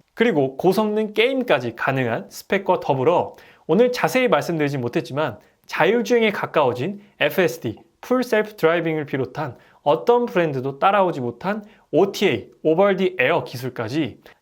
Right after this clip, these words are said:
이제 테슬라가 마감재만 벤치급으로 만들어내고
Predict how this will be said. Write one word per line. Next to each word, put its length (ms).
이제 260
테슬라가 640
마감재만 840
벤치급으로 640
만들어내고 800